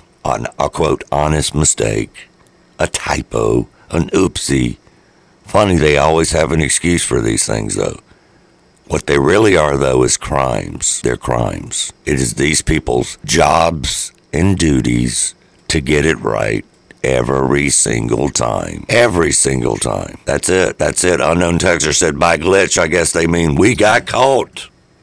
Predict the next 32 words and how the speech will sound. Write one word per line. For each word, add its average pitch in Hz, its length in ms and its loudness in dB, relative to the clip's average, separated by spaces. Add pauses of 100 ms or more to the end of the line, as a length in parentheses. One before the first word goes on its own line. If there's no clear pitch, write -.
(100)
Yeah, 64 180 -2
that's 76 260 -2
what 76 140 0
it 58 80 -4
really 67 240 0
means. 50 420 -14 (380)
In 82 160 -2
their 113 220 2
minds, 55 400 -2
anyway. 58 440 -6
"Oh, 78 140 0
God, 65 460 -2
we 71 100 -2
got 65 160 -2
caught. 69 340 -2
What 69 100 0
do 69 60 4
we 67 120 4
do 65 180 2
now? 65 320 -2
What 85 100 -2
do 78 60 0
we 65 100 0
do?" 62 280 -2
Remember 71 360 0
back 71 300 0
in 73 140 2
the 69 80 2
day, 73 440 0 (240)
twenty 67 340 0
twenty, 73 340 0
when 60 300 0